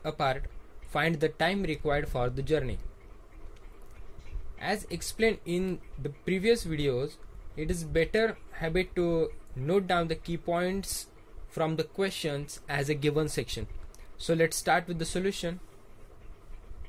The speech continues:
We have what is the given in the question. First,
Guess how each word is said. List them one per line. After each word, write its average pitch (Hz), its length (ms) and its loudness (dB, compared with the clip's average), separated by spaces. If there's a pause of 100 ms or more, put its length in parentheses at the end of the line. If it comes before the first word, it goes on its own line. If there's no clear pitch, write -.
(520)
We 151 120 -4
have 180 340 0 (220)
what 170 280 2
is 196 140 -4
the 185 80 0
given 170 520 0 (120)
in 143 140 -6
the 156 60 2
question. 143 540 -2 (2250)
First, - 540 0